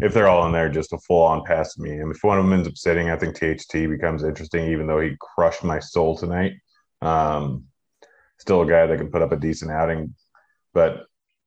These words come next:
yeah, there, there's just no point in going with any of these guys. Like, you have three guys over ten K.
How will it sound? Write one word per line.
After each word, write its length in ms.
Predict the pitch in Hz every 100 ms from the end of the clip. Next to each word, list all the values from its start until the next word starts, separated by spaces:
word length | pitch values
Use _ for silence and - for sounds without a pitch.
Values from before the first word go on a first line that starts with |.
| _ _ _ _
yeah, 240 | 87 73 -
there, 220 | 92 92
there's 280 | 82 90 82
just 400 | 82 76 - _ _ -
no 280 | 85 82 73
point 360 | - 80 69
in 60 | 71
going 260 | 80 80
with 100 | 78
any 180 | 80 80
of 60 | 76
these 160 | 76
guys. 440 | 73 78 76 76 -
Like, 200 | 78 80
you 60 |
have 120 | 95 -
three 220 | 113 101
guys 320 | 92 85 67 -
over 320 | 90 90 82
ten 320 | - 90 85
K. 340 | 76 78 65